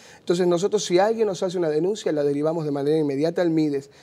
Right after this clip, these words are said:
A lo máximo lo que hacemos es decirle al MIDES que esa denuncia llegó por nosotros,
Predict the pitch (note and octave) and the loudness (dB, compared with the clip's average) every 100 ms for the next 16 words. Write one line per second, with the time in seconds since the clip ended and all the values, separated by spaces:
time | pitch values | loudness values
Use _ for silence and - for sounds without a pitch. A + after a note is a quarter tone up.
0 | - - C3+ C#3 D#3 F3 G3+ F3 D3 C#3+ | -20 -10 -4 0 2 2 0 2 2 0
1 | E3 E3+ E3+ E3 D3+ C#3+ C3 F3+ F#3 D#3+ | -2 -2 0 -2 -2 -6 -4 -2 0 2
2 | D#3+ E3+ D3+ D3+ C#3+ D3+ D#3+ D#3 C3+ B2+ | 0 -2 -4 -4 -2 -2 -2 -2 -2 0
3 | G3+ - C3 B2 A#2+ A#2 - - - | 0 0 -4 -8 -10 -12 -14 -18 -20